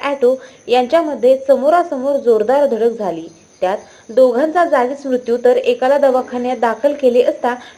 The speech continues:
डॉक्टरांनी मृत घोषित केले, असे एकूण तीन जण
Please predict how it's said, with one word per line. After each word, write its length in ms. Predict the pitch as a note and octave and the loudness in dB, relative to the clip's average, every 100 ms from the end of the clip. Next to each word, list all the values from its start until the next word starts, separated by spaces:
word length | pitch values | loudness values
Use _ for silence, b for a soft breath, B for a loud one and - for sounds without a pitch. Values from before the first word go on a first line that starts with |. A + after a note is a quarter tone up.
| A#3+ | -4
डॉक्टरांनी 600 | C#4+ D4 D#4+ D#4 C#4 C#4 | -4 -2 2 2 2 -4
मृत 280 | C#4 D4 D#4 | 0 0 2
घोषित 340 | B3 G#3+ C#4+ C4+ | -4 -4 -10 -6
केले, 300 | B3+ B3 C4 A#3+ | 0 2 2 2
असे 400 | C#4 C#4+ C4+ C#4+ B B B B _ - | -2 2 0 0 B B B B _ -4
एकूण 340 | C#4 C#4 D4+ - - | -4 -2 -8 -8 -4
तीन 260 | E4+ E4+ | 0 0
जण 220 | B3 B3 | 2 0